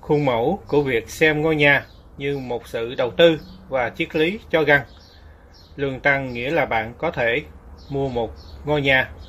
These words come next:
lớn hơn hay tiêu xài nhiều hơn. Chính là nền tảng cho một xã hội đầy nợ nần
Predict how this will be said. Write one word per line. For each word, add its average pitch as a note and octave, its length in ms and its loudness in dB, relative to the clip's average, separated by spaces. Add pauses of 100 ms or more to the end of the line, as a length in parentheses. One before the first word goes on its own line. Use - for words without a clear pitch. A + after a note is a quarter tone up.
lớn C3+ 240 -2
hơn D3+ 180 2 (1400)
hay C#3+ 400 0
tiêu C#3+ 160 2
xài B2+ 320 -2 (140)
nhiều C3 180 -6
hơn. D3+ 200 0 (2500)
Chính F3 280 0
là C#3+ 140 2
nền B2+ 260 -2
tảng A#2 300 -2 (340)
cho C#3 160 -2
một A2+ 260 -6
xã B2+ 160 -4
hội B2+ 360 0
đầy B2+ 160 2
nợ A#2 260 -2 (120)
nần C3+ 200 -2